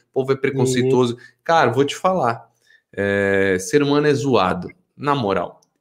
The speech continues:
Speaker 1: eu acho
Speaker 2: É.
Speaker 1: zoado. Eu não,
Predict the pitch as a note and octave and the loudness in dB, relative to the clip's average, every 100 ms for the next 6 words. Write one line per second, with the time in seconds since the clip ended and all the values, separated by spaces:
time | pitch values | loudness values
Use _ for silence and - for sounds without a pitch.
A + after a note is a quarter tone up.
0 | - C3 C#3+ A2 G2+ G#2 G#2 G2 G#2+ F#2+ | -6 0 2 2 0 -6 -10 -12 -16 -14
1 | G2+ F#2 F2 D#2+ - - - B2+ B2+ G#2 | -8 -6 -6 -8 -14 -12 -4 -2 -2 -6
2 | F#2+ | -10